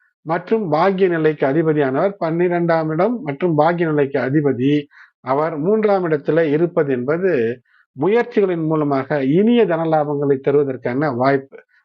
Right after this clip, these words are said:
மறைந்திருக்கக்கூடிய விஷயங்களிலிருந்து மாபெரும் தன லாபத்தை தந்துவிடக்கூடிய அமைப்பு என்று ஈடு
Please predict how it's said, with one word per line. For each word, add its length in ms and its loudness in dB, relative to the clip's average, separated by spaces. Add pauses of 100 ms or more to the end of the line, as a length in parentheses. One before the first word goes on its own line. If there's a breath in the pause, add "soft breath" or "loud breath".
(120)
மறைந்திருக்கக்கூடிய 920 0
விஷயங்களிலிருந்து 760 0
மாபெரும் 480 2
தன 260 2
லாபத்தை 520 -2 (480 soft breath)
தந்துவிடக்கூடிய 720 0
அமைப்பு 480 0
என்று 340 2 (600)
ஈடு 300 0